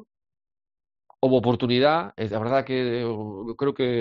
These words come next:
o destino sempre exi-, eh, o destino exi-, existe,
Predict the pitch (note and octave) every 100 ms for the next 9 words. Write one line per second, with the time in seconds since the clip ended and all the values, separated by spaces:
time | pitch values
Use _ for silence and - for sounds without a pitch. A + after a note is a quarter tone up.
0 | A2+ G#2+ G2 E2+ G#2+ G#2 C3 B2 A2+ A2
1 | A2 G#2+ - C3+ A#2 A2+ A2 G#2+ F2+ F2
2 | G2 A2 A2+ - B2+ G#2+ - - - G#2+
3 | E3+ - - F3